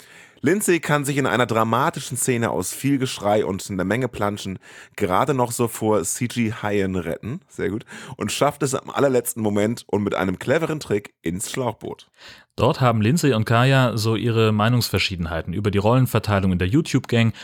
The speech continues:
Speaker 2: und darüber, was jetzt passieren soll. Am Ende einigen sich die beiden darauf, dass sie versuchen wollen, den Peilsender im Heck des Flugzeugs zu finden und zu aktivieren.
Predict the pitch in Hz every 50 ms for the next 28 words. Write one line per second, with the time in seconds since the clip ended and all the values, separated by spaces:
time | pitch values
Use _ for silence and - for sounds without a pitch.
0 | - - - - 110 104 95 104 101 95 101 92 95 85 87 87 - - 90 82
1 | - - - 101 - - - 90 78 76 73 67 - - 73 - - 107 143 180
2 | 185 190 185 170 - - 151 135 151 156 151 147 131 131 127 - - 123 120 120
3 | 113 113 117 123 120 113 104 107 107 110 - - 107 - - 104 - - 98 87
4 | 101 127 185 - 151 135 117 117 113 113 113 110 101 95 95 - 117 127 160 165
5 | - 147 139 139 135 127 78 - 101 101 95 135 - - - 120 - - - 147
6 | 139 - - - 113 104 - - - - - - - 139 151 165 - 143 139 131
7 | - - 123 139 139 - - - - 104 - - - 127 110 101 92 80 69